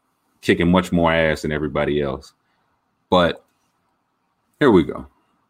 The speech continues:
Here we go. Jazz number one. I just don't believe 'em. I don't believe in 'em. And they're fresh off a game. They played the Mavericks Monday night.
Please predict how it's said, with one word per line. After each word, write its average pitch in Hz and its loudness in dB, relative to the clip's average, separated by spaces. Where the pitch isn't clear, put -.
Here 110 4
we 80 2
go. 64 -10
Jazz 127 4
number 120 4
one. 80 0
I 185 4
just 240 2
don't 208 4
believe 175 4
'em. 67 -16
I 139 4
don't 175 4
believe 139 4
in 92 -4
'em. 80 -10
And 110 -2
they're 110 -2
fresh 180 -2
off 160 0
a 147 -4
game. 127 -4
They 110 -4
played 143 -6
the 113 -4
Mavericks 110 -4
Monday 95 0
night. 71 -14